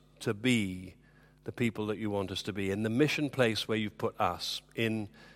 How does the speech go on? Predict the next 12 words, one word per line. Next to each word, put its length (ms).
in 100
the 80
school 540
tomorrow, 480
uh, 120
perhaps 500
where 140
nobody 420
else 240
in 100
the 80
class 600